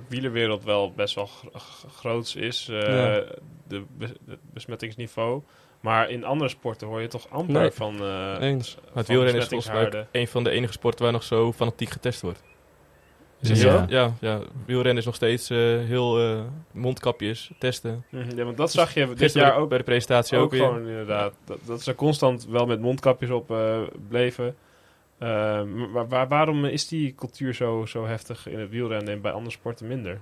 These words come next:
Speaker 3: Ja, ik weet niet, misschien vanwege dat, nou, dat Colbrelli-incident
Speaker 1: Mhm.
Speaker 3: met zijn, eh, hartstilstand.
Speaker 1: Ja.
Speaker 4: Ja.
Speaker 3: Ik denk dat het was volgens mij ook te herleiden naar coronabesmetting. Van je, je, je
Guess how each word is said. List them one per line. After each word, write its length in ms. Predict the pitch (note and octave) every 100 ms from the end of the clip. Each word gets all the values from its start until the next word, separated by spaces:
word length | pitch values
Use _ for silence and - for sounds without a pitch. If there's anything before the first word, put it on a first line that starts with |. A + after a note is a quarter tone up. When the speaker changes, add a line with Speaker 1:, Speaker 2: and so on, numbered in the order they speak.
| -
Speaker 3:
Ja, 100 | C3+
ik 100 | B2
weet 100 | A#2+
niet, 80 | A#2+
misschien 340 | G#2+ - A#2+
vanwege 280 | - A#2+ A#2
dat, 140 | A2+ A2 _ -
nou, 240 | G#2+ B2
dat 140 | G2
Colbrelli-incident 920 | - A2 A#2 C3+ C3+ C3+ C3 B2 E3 - -
Speaker 1:
Mhm. 220 | C3+ A#2+
Speaker 3:
met 120 | A#2 E3+
zijn, 220 | B2 A#2+
eh, 320 | A#2+ A#2+ A#2
hartstilstand. 640 | A#2 - C3+ C3 C3 -
Speaker 1:
Ja. 260 | A2+ A2+ B2+
Speaker 4:
Ja. 240 | A2 G#2+ G2
Speaker 3:
Ik 60 |
denk 160 | A2+ A2+
dat 80 | A#2
het 140 | A2+
was 140 | A2+ A#2
volgens 240 | A#2 A2+
mij 80 | A#2+
ook 100 | B2
te 360 | B2+ A#2+ A#2 B2
herleiden 360 | A#2+ A#2+ A#2
naar 120 | A#2+ A2+
coronabesmetting. 760 | A#2+ A#2+ A#2+ - A#2+ A#2 D3 E3 _ _ _
Van 100 | -
je, 80 | A2+ -
je, 260 | A2 A#2
je 280 | B2 A#2+ A2+